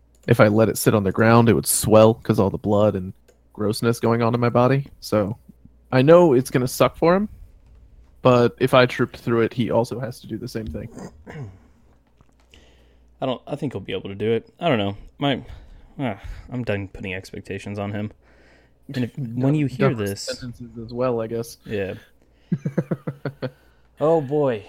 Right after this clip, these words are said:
Speaker 2: So this is a field report
Speaker 1: The field
Speaker 2: episode.
Speaker 1: report.
Speaker 2: That means
Speaker 1: Yes,
Speaker 2: we
Speaker 1: sir.
Speaker 2: all, two out of three of us took a trip together out of town and had a
Speaker 1: Which
Speaker 2: time.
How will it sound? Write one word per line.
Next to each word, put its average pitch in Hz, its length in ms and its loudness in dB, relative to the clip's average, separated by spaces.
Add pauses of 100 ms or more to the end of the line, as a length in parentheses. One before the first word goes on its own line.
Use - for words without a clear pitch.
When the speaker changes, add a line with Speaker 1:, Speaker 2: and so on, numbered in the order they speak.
(120)
Speaker 2:
So 147 240 -4
this 196 180 -6
is 170 160 -6
a 131 320 4
field 190 260 0
report 120 480 -6 (600)
Speaker 1:
The 147 80 -12
field 151 240 0
Speaker 2:
episode. 147 240 0
Speaker 1:
report. 156 300 -2 (140)
Speaker 2:
That 117 120 -2
means 123 220 -2
Speaker 1:
Yes, 123 80 0
Speaker 2:
we 131 120 0
Speaker 1:
sir. 131 380 4
Speaker 2:
all, - 80 -8 (340)
two 165 380 -2
out 139 80 0
of 123 80 -8
three 135 240 -4
of 117 100 -2
us 113 140 -2
took - 180 -8
a 104 40 -6
trip - 260 -6
together 98 580 -6
out 101 220 -6
of 92 80 -14
town 95 500 -8 (320)
and 104 160 -12
had 90 160 -8
a 90 40 -6
Speaker 1:
Which 135 120 -8
Speaker 2:
time. 208 100 -4